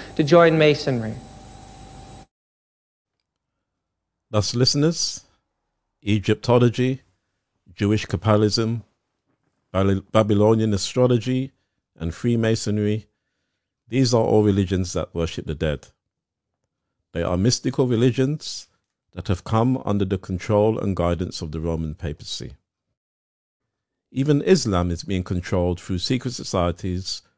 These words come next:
Speaker 2: by the Roman Catholic Church. And the Roman Catholic Church has become the bridge builder for all satanic mystery religion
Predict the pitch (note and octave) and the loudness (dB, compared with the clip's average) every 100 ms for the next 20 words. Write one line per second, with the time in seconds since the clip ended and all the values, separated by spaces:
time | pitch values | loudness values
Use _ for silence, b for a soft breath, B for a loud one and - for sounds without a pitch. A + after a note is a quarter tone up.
0 | _ - F2 E2+ F2+ F2 E2+ F#2 - - | _ -8 -4 0 0 0 -2 -4 -4 -12
1 | - E2 B1+ - - - _ _ _ _ | -8 -8 -8 -10 -20 -20 _ _ _ _
2 | _ _ _ _ _ _ - E2+ F#2 A#2+ | _ _ _ _ _ _ -6 -2 2 2
3 | C#3 C3+ A#2+ - A2+ - G2+ F#2+ - F2 | 2 0 -2 -2 -10 -4 -2 -2 -2 -6
4 | F#2 - F#2+ F2 F2+ E2 D3+ F3+ - F2 | -4 -4 -4 -2 -4 2 4 4 0 -2
5 | E2+ D#2+ E2 F#2 E2+ F#2+ G#2+ G#2+ - F2+ | 0 -4 -6 -8 -6 -2 0 0 -2 -2
6 | G2+ F#2+ - - F#2+ - F2 F2 D#2+ D2+ | -2 -2 -4 -6 -8 -6 -6 -4 -4 -4
7 | D#2 C#2 | -8 -12